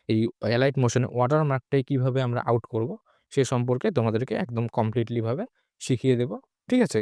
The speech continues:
এই ভিডিওটার মধ্যে আমি কেন শিখালাম না? কারণ ভিডিওটা already অনেক লং হয়ে গিয়েছে। ঠিক আছে? এবার যদি আমি এটা শিখাই, তাহলে আরও লং হয়ে যাবে। তার জন্যই আমি এই ভিডিওতে আর শিখাবো না। তোমরা কমেন্ট করবে, তাহলে আমি নেক্সট ভিডিওতে অবশ্যই তোমাদের এই ওয়াটারমার্কটা কীভাবে তোমরা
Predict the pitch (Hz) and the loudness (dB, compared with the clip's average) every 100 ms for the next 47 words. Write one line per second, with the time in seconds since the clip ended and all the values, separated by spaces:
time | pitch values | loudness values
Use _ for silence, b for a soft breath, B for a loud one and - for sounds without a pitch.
0 | - 131 139 135 143 156 147 147 160 151 | 0 2 4 4 4 2 2 2 0 0
1 | 143 151 135 131 120 123 180 - b b | 0 0 2 2 2 0 -2 -8 b b
2 | 127 120 123 123 131 131 139 143 151 127 | 0 2 4 2 2 4 4 4 4 2
3 | 131 - 117 117 131 123 120 110 110 - | 0 0 0 2 2 2 4 4 2 0
4 | 196 - - 226 208 110 - b b - | -8 -10 -2 0 2 -2 -6 b b -4
5 | 120 120 135 139 139 139 - 139 135 135 | -2 0 0 2 2 0 0 -2 0 2
6 | 135 117 123 127 120 110 104 120 165 120 | 2 2 2 2 2 2 0 -2 0 -2
7 | 117 147 147 123 120 120 120 131 135 135 | 0 -2 0 0 0 -2 -2 -2 0 -2
8 | - 131 139 139 190 - b b 135 131 | -2 -4 -2 -2 -4 -8 b b -4 -2
9 | 127 - 135 156 147 156 240 415 _ _ | -2 0 2 2 2 2 2 -2 _ _
10 | 127 117 127 120 123 123 - 123 147 170 | 0 2 2 0 0 -2 -4 -4 0 0
11 | 120 117 - 220 127 113 120 120 113 113 | 2 -2 -2 0 2 2 2 2 2 2
12 | 127 120 - - 160 147 151 139 131 | 0 -2 -6 -4 0 2 0 0 -4